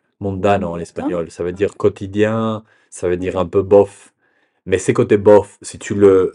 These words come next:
Speaker 1: tu le, tu l'éclates avec un bon sept ou huit sur dix en sexe, tout est couleur de, couleur de rose, en fait.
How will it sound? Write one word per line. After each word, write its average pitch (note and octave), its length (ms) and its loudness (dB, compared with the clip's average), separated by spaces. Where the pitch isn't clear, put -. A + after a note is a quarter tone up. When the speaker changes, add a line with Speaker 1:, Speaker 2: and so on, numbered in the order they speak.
Speaker 1:
tu - 140 -10
le, F#2 360 0
tu - 140 -8
l'éclates G2 540 2
avec F#2 280 0
un F2+ 120 0
bon A2 480 2
sept B2 400 2
ou G2+ 180 4
huit A#2 120 -4
sur G2 240 -4
dix G2+ 400 -6
en F2+ 120 -10
sexe, - 540 -2
tout E3+ 260 2
est G#2 200 8
couleur G#2 340 2
de, F#2 380 -4
couleur G2+ 300 0
de F2+ 100 0
rose, E2 400 -4
en D#2 60 -20
fait. - 360 -14